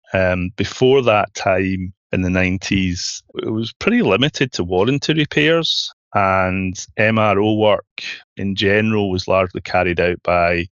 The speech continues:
technical services divisions on, of the airlines and independent M R O providers. But the reality was, over the lifetime of the engine, the spares and repairs business could be even more lucrative than the sticker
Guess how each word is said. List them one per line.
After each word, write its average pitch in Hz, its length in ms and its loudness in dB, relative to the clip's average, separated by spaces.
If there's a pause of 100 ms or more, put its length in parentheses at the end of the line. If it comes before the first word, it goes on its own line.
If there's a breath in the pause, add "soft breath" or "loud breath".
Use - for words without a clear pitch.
(140)
technical - 380 -4
services 90 460 -6
divisions 92 520 -6
on, 87 280 -6
of 90 100 -14
the 87 160 -4
airlines 90 580 -2
and 85 320 -8
independent 87 680 -2
M 87 160 -4
R 87 160 -4
O 87 80 -4
providers. 104 760 0 (880 loud breath)
But 117 260 2 (260)
the 120 100 2
reality 135 560 2
was, 110 300 0
over 104 120 -6
the 95 120 -2
lifetime 107 400 0
of 95 40 -6
the 98 120 0
engine, 143 480 -2
the 107 80 -8
spares 107 360 -2
and 95 80 -8
repairs 104 360 -2
business 92 400 -6
could 92 180 -8
be 95 100 -4
even 95 300 -2
more 120 320 2
lucrative 98 720 -4
than 90 160 -2
the 87 120 -2
sticker - 420 -4